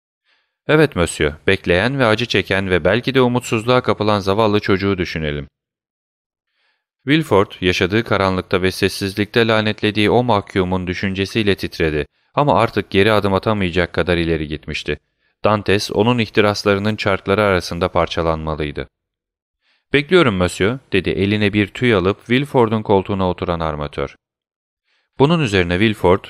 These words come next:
hiç kuşkusuz olağanüstü bir hedef için çalışan Dantes'in yurtseverliğini ve Bonapartçı davaya verdiği hizmetleri abartan bir dilekçe yazdırdı.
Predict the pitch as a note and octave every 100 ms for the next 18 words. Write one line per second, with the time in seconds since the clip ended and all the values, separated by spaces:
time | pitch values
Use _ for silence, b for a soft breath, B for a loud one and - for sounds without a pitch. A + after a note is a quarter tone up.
0 | - A2+ - F#2 F#2 - F2+ F2 G#2 B2+
1 | C3 - A#2+ A2+ A2+ A#2+ A#2+ G#2 F#2+ F#2+
2 | F2 E2+ F2+ G2 F#2 G2 A#2 A2 - G#2
3 | G2+ G#2 - F#2+ F#2+ F2+ F2 E2+ G#2 C3+
4 | _ _ - G#2+ G2+ F2 G#2+ B2+ C3+ -
5 | A2+ G#2+ G2+ G2 F#2+ F2+ F#2+ F#2 F#2+ G#2+
6 | G#2 F2+ F#2+ F2+ F2+ F2+ F2+ G2+ G2+ A#2+
7 | A#2 A2 G#2+ G#2 F#2 F2+ - E2 D#2 D2
8 | D#2 C#2+ D2+